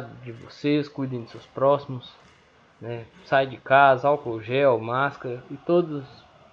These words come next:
toda a proteção possível. É, os números estão assustadores, alarmantes, eu diria. E assim, eu confesso estar bem assustado.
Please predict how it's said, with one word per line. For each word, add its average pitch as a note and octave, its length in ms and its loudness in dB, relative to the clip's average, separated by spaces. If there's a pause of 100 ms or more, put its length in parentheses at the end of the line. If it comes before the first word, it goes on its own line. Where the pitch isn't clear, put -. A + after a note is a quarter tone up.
(320)
toda E3+ 160 0
a E3 40 0
proteção C#3+ 540 -4
possível. C#3+ 640 -8 (800)
É, A#2+ 140 -4
os A#2+ 120 -4
números C#3 480 -2
estão C3 400 -6 (120)
assustadores, C3 920 -8 (1200)
alarmantes, B2+ 600 -6
eu A#2 80 -10
diria. A#2 420 -14 (880)
E A#2+ 100 -10
assim, B2 500 -10 (600)
eu C#3 240 -6
confesso C#3 580 -6
estar C3 300 -4
bem C3 200 -6
assustado. - 400 -14